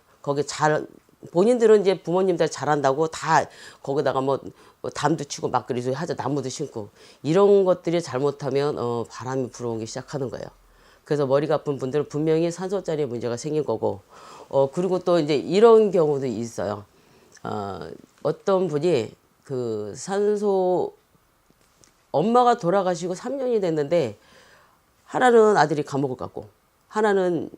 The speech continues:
장애가 돼서 앉아서 잘 못 일어나는데, 완전 장애는 아니고 일어나지 못하고 다리가 아프대요. 그런 분은 이제 우리가 손님이 와서, "그럼 이거는 갑자기 이렇게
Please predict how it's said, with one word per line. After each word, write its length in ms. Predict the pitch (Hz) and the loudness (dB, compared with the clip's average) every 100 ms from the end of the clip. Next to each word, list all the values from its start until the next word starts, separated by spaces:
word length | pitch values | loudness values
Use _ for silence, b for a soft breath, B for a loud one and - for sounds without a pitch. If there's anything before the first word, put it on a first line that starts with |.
| - | -12
장애가 600 | - 165 170 143 98 64 | -2 0 2 2 0 -2
돼서 280 | 143 143 - | -4 -4 0
앉아서 300 | 151 160 143 | 0 0 -6
잘 140 | 147 | -4
못 120 | 143 | 0
일어나는데, 240 | 156 127 90 | 2 0 0
완전 280 | 156 214 220 | 4 6 6
장애는 260 | 143 156 | 4 2
아니고 220 | 156 139 135 | 2 0 0
일어나지 280 | 160 143 | 0 2
못하고 420 | 143 120 139 131 165 | 0 -2 -4 -4 -4
다리가 340 | - 139 123 | -6 -4 -4
아프대요. 320 | - - 110 - B B B B _ | -6 -12 -18 -18 B B B B _
그런 260 | 185 190 | 2 2
분은 220 | 175 170 165 | 2 2 0
이제 180 | 143 147 | 0 0
우리가 400 | 143 139 127 B B B - | 0 0 -2 B B B -4
손님이 320 | 220 208 185 | 0 2 2
와서, 380 | 143 135 143 123 | 0 0 0 0
"그럼 200 | 165 160 | 0 0
이거는 640 | 139 156 214 208 120 98 - _ _ B B B | 0 2 4 4 2 -4 -14 _ _ B B B
갑자기 460 | - 165 247 240 208 | -4 0 4 6 4
이렇게 420 | 175 175 147 | 4 2 0